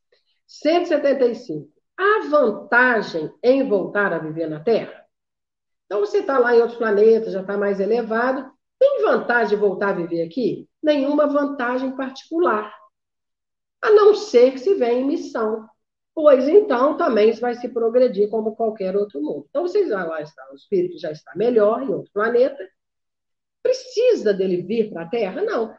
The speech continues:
Agora, se ele vem como missão, ele está trabalhando. Então, tem tanto valor aqui quanto em outro planeta. Cento e setenta e cinco?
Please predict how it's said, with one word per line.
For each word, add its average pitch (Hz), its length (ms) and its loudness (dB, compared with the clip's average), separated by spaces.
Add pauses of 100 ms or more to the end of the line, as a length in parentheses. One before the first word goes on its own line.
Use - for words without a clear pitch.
Agora, 208 380 0
se 254 100 -6
ele 370 200 6
vem 202 260 -2
como 208 240 0
missão, 247 760 -2 (140)
ele 226 160 -2
está 165 300 -10
trabalhando. 175 640 -8 (480)
Então, 208 380 -2 (220)
tem 226 240 0
tanto 185 320 -2
valor 185 400 0
aqui 330 440 -4
quanto 226 300 -2
em 254 80 -6
outro 190 260 -4
planeta. 233 420 -8 (1600)
Cento 180 200 -2
e - 20 -18
setenta 180 380 -4
e 180 80 -2
cinco? 294 640 -8